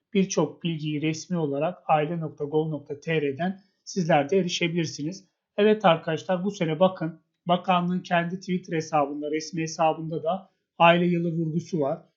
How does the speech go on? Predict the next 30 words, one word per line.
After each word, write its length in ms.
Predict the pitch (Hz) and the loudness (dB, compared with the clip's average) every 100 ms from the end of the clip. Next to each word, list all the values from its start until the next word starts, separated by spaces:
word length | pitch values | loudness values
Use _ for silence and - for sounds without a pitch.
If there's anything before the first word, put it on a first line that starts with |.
| _ - | _ -2
Biliyorsunuz 540 | 180 190 190 170 165 | 4 4 4 -6 -4
bu 60 | 196 | -4
sene 360 | 180 165 196 | -2 -2 0
aile 280 | 170 165 170 | 4 4 4
yılı 220 | 170 170 | 0 0
olarak 540 | 170 165 165 160 - _ _ _ | -2 2 2 2 -4 _ _ _
gerçekleştirildi 1000 | 160 151 151 143 147 143 - 151 147 180 | 2 2 2 -2 -2 -4 -4 -8 -6 2
ve 160 | 220 - | 2 6
duyuruldu. 720 | 185 165 139 127 165 214 _ _ _ | 4 4 0 -2 -4 -6 _ _ _
Arkadaşlar, 600 | 196 208 208 190 - 139 | 4 6 4 2 0 -12
şimdi 300 | 131 202 160 | -4 -2 -2
sizlerin 720 | - 208 202 214 214 208 - _ _ _ _ | -4 -2 6 8 8 6 -4 _ _ _ _
aile 340 | 165 175 202 | 6 8 8
destekle 540 | 190 196 - 196 - 185 | 6 2 4 0 2 -2
ilgili 240 | 156 160 | -2 -6
çok 280 | 160 196 196 | -4 -4 0
fazla 280 | 175 151 143 | -2 -2 -6
yorum 300 | 147 151 180 | -8 -8 -6
alıyorum. 480 | 175 185 180 185 - _ _ _ _ 185 | -4 -4 -6 -8 -14 _ _ _ _ 6
Diyorsunuz 520 | 196 196 208 208 - | 6 6 0 -4 -4
ki 280 | 170 180 - _ _ | -6 -6 -10 _ _
erken 420 | 185 180 185 202 202 | 6 6 6 -2 -2
seçim 520 | 196 190 - 165 147 | 0 -2 -2 -6 -4
ya 180 | 156 170 | -2 0
da 60 | |
yeni 300 | 175 170 202 | 0 0 -2
bir 80 | 185 | -2
seçim 420 | 185 185 180 - 160 | -4 -4 -4 -6 -6
olmadığı 480 | 170 190 180 151 147 | -2 0 -2 -4 -6
sürece 600 | - 156 139 156 196 | -4 -2 0 -2 -2